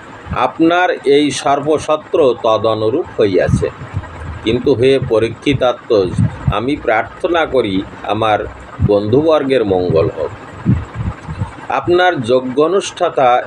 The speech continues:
এই সকল সূর্য সমতেজা মহর্ষিগণ ইন্দ্রের যজ্ঞানুষ্ঠান কর্তাদিগের সদৃশ্য। ইন্দ্রের যজ্ঞে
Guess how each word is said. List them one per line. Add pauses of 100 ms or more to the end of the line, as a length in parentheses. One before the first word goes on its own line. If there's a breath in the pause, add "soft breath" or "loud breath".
(100)
এই
সকল
সূর্য
সমতেজা
মহর্ষিগণ (440 loud breath)
ইন্দ্রের
যজ্ঞানুষ্ঠান
কর্তাদিগের
সদৃশ্য। (380 loud breath)
ইন্দ্রের
যজ্ঞে